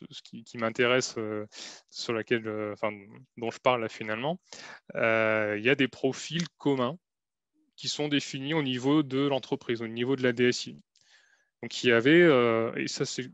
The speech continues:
c'est, c'est, c'est des choses qu'on voit quand même assez souvent, des profils de règles, donc pour les différents langages. Donc, on va avoir, euh, un ensemble de règles Java, P H P, JavaScript.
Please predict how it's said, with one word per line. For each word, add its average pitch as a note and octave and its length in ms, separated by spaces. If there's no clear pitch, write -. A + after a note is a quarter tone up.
c'est, - 240
c'est, A2+ 540
c'est - 480
des A#2+ 80
choses C3 200
qu'on A#2 200
voit A#2 160
quand - 120
même A2+ 140
assez A#2 240
souvent, C3+ 380
des C3 180
profils D#3 540
de C#3 100
règles, B2 500
donc G#2+ 200
pour C3 160
les B2 100
différents A#2+ 760
langages. A#2 400
Donc, G#2+ 180
on A2+ 100
va A2 180
avoir, A2+ 560
euh, G#2+ 200
un A2 120
ensemble A2+ 340
de A#2 60
règles A#2 280
Java, G#2 480
P A2+ 80
H G#2 240
P, A#2 140
JavaScript. G#2 640